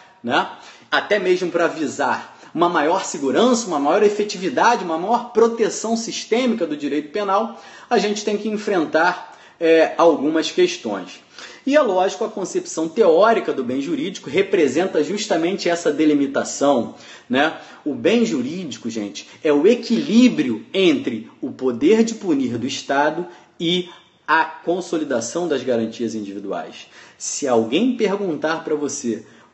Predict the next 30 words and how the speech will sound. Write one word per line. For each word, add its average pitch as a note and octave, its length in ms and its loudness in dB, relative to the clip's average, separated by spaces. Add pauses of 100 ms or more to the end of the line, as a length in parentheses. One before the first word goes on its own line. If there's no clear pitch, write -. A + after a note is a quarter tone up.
um D#3+ 200 0
dia B2 320 -2
qual A#2 280 2
é C#3+ 80 2
a F#3+ 80 0
fundamentação E3+ 1120 0
da E3+ 100 2
concepção B2+ 580 -6
teórica A2 440 -4
do A2+ 100 -6
bem A2 160 -4
jurídico, D3+ 360 -6
você F3+ 120 -4
pode D#3 240 -4
responder D3 400 -2
isso. A#2 340 -4
Olha, C3 360 2 (240)
a A2+ 80 -8
concepção D#3 720 -4
de-, E3+ 100 -2
teórica D#3 720 4
do B2 100 -4
bem A#2 160 0
jurídico, E3 520 -6 (240)
ela D#3 200 4
representa F3 1040 4 (300)
uma F3 180 2
delimitação, F3+ 1000 2 (280)
um F#3 160 4
equilíbrio G3+ 680 0